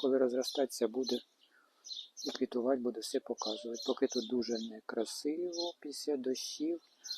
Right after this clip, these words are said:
треба все, все полоть і рихлити. А це мельнянка зайняла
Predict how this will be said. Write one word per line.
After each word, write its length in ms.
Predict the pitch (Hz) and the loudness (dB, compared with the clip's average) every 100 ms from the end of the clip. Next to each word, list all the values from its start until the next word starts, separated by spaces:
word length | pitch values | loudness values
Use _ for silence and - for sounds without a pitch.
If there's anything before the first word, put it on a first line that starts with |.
| - - | -8 2
треба 320 | 139 120 123 | 4 6 4
все, 380 | - - 151 143 - - _ - - - _ - | 4 4 4 4 -6 -10 _ -12 -12 -12 _ 0
все 320 | 123 - 139 - | 0 2 2 4
полоть 680 | 123 123 151 - - - - | 4 8 6 6 -4 -8 -10
і 160 | 190 143 | 2 4
рихлити. 720 | 131 - - 110 107 - 110 220 - - - - - - - - _ _ _ _ _ _ _ _ - - - - - - - - _ - - - _ _ - - - - - - - - - - | 4 2 -2 -8 -8 -6 -6 -4 -8 -10 -20 -20 -10 -8 -8 -12 _ _ _ _ _ _ _ _ -14 -6 -6 -8 -14 -12 -12 -12 _ -10 -10 -12 _ _ -20 -20 -20 -20 -20 -14 -12 -12 -14 -8
А 60 | 123 | -2
це 260 | - 147 170 | 6 8 8
мельнянка 680 | 165 156 147 165 151 - - - - - - - _ - - - - - _ _ | 6 4 4 2 -2 -4 -4 -4 -8 -10 -12 -20 _ -6 -4 -4 -10 -20 _ _
зайняла 520 | 120 123 127 131 139 | 2 4 4 4 2